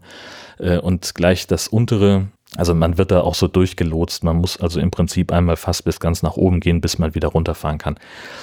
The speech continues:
Nein, muss man nicht, aber so, der Weg ist halt so angelegt, dass man sich da so durchbewegt. Und, äh, im untersten Deck, äh, wenn man da, wo man zuletzt hinkommt, vor den Kassen, da ist halt alles voll mit Softdrinks und Bier in Dosen und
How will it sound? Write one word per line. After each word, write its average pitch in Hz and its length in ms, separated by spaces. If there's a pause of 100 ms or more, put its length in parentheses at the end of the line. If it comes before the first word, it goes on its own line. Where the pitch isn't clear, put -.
(220)
Nein, 73 180
muss 87 220
man 78 140
nicht, 98 260
aber - 180 (760)
so, 82 240 (300)
der 82 160
Weg 85 220
ist - 200
halt 76 160
so 73 160
angelegt, 73 440 (420)
dass - 200
man 80 140
sich 76 160
da 76 160
so - 120
durchbewegt. 107 640 (640)
Und, 92 400
äh, 90 140
im 90 180
untersten 104 480
Deck, - 300
äh, 87 200
wenn 85 140
man 82 140
da, 82 180
wo 92 60
man 85 180
zuletzt 90 380
hinkommt, 87 320
vor 90 100
den 80 140
Kassen, 90 320
da 85 80
ist - 240
halt 85 240
alles 87 260
voll 87 240
mit 87 160
Softdrinks - 560
und 90 220
Bier 92 240
in 85 160
Dosen 85 400
und 85 260